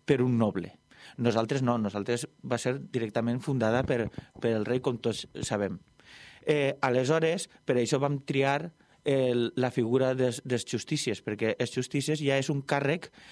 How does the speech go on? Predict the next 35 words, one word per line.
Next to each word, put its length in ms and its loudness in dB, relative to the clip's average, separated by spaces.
que, 320 2
eh, 340 2
ve 240 2
d'època 460 0
de 100 2
Jaume 240 2
primer 460 0
per 320 0
a, 60 2
eh, 440 2
fer, 300 0
diguem, 340 0
una 120 0
estructura 720 0
organitzativa 880 0
del, 560 0
de, 440 0
del 220 -2
que 120 -4
seria 240 2
el, 200 0
el 140 2
regne, 460 0
el 100 0
regne 240 2
de 80 2
València 300 0
que 100 -2
estava 260 0
conquerint 540 -4
en 180 0
aquell, 440 -2
en 180 -2
aquell 220 -8
moment. 300 -8